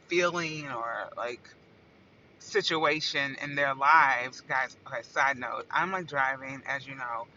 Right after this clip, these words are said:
I don't know what it is about people in New York. As you're, like,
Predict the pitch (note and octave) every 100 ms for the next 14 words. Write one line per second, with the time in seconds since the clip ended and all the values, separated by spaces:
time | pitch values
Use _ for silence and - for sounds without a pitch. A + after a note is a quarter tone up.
0 | - - - - - C4+ F4+ A#4+ A4+ G#3+
1 | D#3 D#3 D3+ D#3 C#3+ C#3 C#3+ C#3+ D3 C#3+
2 | C#3 C#3 C3+ C3+ - _ _ _ _ _
3 | G3+ A#3+ C4 A3 G#3+ -